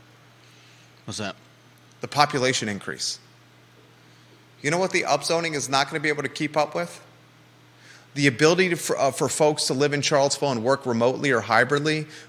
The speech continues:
Speaker 2: while having jobs in D C or Georgetown or Manhattan or Austin or Philadelphia or Chicago or L A and maintaining those paychecks.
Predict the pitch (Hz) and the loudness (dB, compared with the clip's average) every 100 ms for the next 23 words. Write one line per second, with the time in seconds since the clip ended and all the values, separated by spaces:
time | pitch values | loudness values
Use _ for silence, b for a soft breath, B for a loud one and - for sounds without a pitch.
0 | - 123 117 131 147 143 113 92 117 120 | 2 4 6 4 4 0 -2 -2 4 6
1 | 127 135 - 110 95 135 127 147 135 135 | 6 4 2 -4 -2 0 2 2 0 -4
2 | - 107 92 113 127 - 143 139 135 107 | -4 -4 -2 0 0 0 2 0 -2 -4
3 | 107 104 104 120 120 139 139 - 107 - | -2 -2 2 4 4 0 -10 -6 -6 -2
4 | 113 127 - 139 139 - 104 - 127 117 | 2 2 2 -2 -4 -6 -8 -2 0 2
5 | 113 131 160 156 - 110 - 117 - 120 | 2 2 2 0 0 -4 -4 -4 0 2
6 | 135 135 120 107 107 120 120 120 123 B | 2 2 4 4 4 4 4 2 0 B
7 | B 113 120 123 120 139 131 127 117 113 | B -4 0 2 2 0 0 0 0 -2
8 | - 107 - - - - | -2 -2 -2 -4 -6 -8